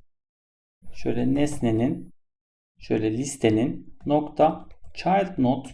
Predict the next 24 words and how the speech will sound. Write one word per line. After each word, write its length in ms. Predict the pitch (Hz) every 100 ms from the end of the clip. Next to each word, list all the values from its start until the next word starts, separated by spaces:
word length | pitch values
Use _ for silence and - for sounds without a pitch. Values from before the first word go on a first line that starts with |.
| - - - _
hangi 300 | 175 165 117
indeksteki 640 | 113 110 110 - 113 - -
eleman 680 | 143 165 170 180 180 - - - - - - - - -
nokta 560 | 120 131 165 180 - - -
child 520 | - 185 196 190 180 180 - - - _ _ _ _ _ _ -
şöyle 440 | - 123 120 127
node 260 | 160 165 -
type'ına 720 | 151 147 151 117 123 180 - _ -
gelip 200 | 113 127
node 260 | 135 139
type 320 | - 107 - 160
eşit 260 | - -
eşit 240 | 117 - - - - -
eğer 300 | 147 156 156
bize 280 | 147 156 147
bir 240 | 151 165
değerini 420 | 147 131 113 104 110
döndürüyorsa 760 | 123 135 185 151 - - - - - - - _ _
bu 80 | -
durumda 540 | 131 117 131 180 - - - - - - - - -
console 440 | 175 175 185 180
nokta 380 | 139 123 120 120
log'a 300 | 165 131 127
gelip 460 | 127 156 139 -